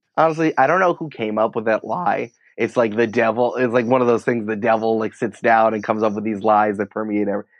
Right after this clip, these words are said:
everything. I, I don't necessarily think that that's true, that there is a scarcity of people.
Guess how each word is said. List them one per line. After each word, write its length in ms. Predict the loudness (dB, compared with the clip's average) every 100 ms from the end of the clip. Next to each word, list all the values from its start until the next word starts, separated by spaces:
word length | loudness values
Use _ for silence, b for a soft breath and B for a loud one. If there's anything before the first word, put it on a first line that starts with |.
| b
everything. 580 | -2 0 -2 -2 -4 -6 _ _ _
I, 140 | 0 0
I 100 | 2
don't 160 | 2 2
necessarily 480 | 0 -2 -2 -2 -2
think 240 | -4 -4
that 80 | 0
that's 220 | 0 -2
true, 340 | -6 -2 0 0
that 140 | 0
there 120 | -2
is 180 | -2 -2
a 60 | -6
scarcity 600 | -6 -2 -2 -2 -2 -2
of 120 | -2
people. 420 | -8 -8 -8 -8